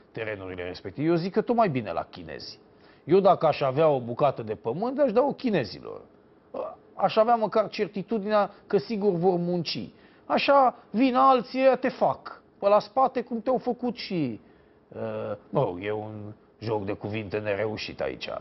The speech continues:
făcut tu pe la spate în această situație. Nu te fac pe la spate, te fac din sus, din copac, da? Sau de unde vrei, de pe țiglele casei.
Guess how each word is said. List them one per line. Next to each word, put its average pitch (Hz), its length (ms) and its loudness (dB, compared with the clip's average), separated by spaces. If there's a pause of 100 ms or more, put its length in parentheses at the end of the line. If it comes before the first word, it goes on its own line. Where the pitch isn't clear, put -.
(380)
făcut 82 320 -10
tu 78 80 -10
pe 76 140 -6
la 78 120 0
spate - 400 -4
în 71 100 -10
această 78 380 -10
situație. - 580 -12
Nu 151 160 -2
te 101 120 -6
fac 92 260 -2
pe 92 80 -6
la 85 120 0
spate, - 400 -4
te 175 120 -6
fac 220 200 0
din 180 200 -6
sus, 135 320 -6
din 110 160 -8
copac, - 540 -4 (300)
da? 123 240 -4 (120)
Sau 117 220 -6
de 120 80 -4
unde 123 260 -2
vrei, 98 240 -4
de 80 100 -10
pe 95 120 -10
țiglele 85 500 -8
casei. - 460 -6